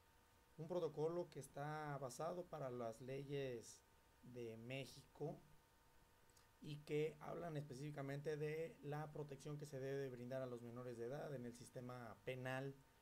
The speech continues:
acusatorio o lo más conocido como juicios orales. El objetivo es el reconocimiento y la protección de los derechos de los niños,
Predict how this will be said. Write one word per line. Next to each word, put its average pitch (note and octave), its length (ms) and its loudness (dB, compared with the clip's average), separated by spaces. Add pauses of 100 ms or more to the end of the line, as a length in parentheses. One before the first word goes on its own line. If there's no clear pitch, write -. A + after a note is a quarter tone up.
(360)
acusatorio C3+ 880 0 (560)
o B2 400 4
lo B2 240 4
más C3 220 0
conocido C3 400 -2
como A#2+ 180 -6
juicios - 320 -10
orales. B2 400 0 (1300)
El C#3+ 120 2
objetivo G3 520 -2
es A3+ 120 0
el A3 100 0
reconocimiento D3+ 840 0
y D3+ 40 -2
la D3 140 0
protección C3+ 480 -4
de E3 100 2
los C#3+ 140 2
derechos C#3+ 420 2
de C#3 120 2
los A#2+ 180 2
niños, D#3+ 720 0